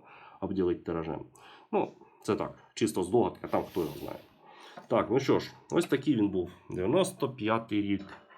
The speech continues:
Цікавий рік в плані марок, гарно зображений, багато відомих постатей.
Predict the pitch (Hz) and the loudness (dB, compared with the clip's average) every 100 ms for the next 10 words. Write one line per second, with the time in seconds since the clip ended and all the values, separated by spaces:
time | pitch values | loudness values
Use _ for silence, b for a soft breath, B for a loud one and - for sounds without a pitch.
0 | B - 175 151 98 95 92 - 98 92 | B -4 4 6 6 0 -2 -2 2 4
1 | 87 117 143 123 101 92 135 98 90 107 | 4 4 4 4 0 4 4 4 0 2
2 | 120 101 92 117 160 - 90 87 B B | 2 2 2 4 4 4 0 0 B B
3 | B B _ 101 104 107 87 - - 143 | B B _ -2 2 2 2 -4 -2 -2
4 | 143 101 - 92 90 | -2 -8 -4 -4 -4